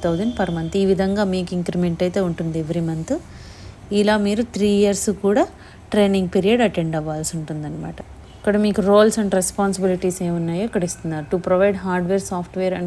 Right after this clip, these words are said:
coordination support for all I T equipment available at C B I C locations. Both centrally provided I T equipment by the customer. So, మీరు స్-,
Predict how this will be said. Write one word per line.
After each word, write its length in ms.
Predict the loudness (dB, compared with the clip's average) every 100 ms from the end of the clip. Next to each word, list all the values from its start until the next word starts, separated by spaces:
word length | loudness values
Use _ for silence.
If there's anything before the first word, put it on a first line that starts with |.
| -4
coordination 500 | -2 -2 -2 -4 -6 -6
support 280 | -6 -4 -6 -4
for 80 | -2
all 160 | 0 0 0 -2
I 40 | -4 -2
T 100 | -2 -4 -8 -8 -6
equipment 520 | -4 -6 -4 -4 -4 -10 -18 -20 -20 -2 2
available 400 | 4 4 2 0 -2
at 60 | -6 -2
C 140 | 0 2
B 100 | 2
I 60 | 2 0
C 100 | -2 -2
locations. 540 | -2 -4 -4 -6 -8 -10 -14 -20 -20 -18 -2
Both 160 | 0 2 0
centrally 380 | 0 0 2 2
provided 360 | 2 2 0 0 0
I 40 | 0
T 100 | -2
equipment 400 | -2 -6 -4 -4 -2
by 80 | -2
the 60 | -2 -2
customer. 400 | -2 -2 -4 -6 -12 -18 -20 -20 -16 -10 -2
So, 120 | 0 2 0 -2 -4 0
మీరు 200 | 0 0 -4
స్-, 100 | -6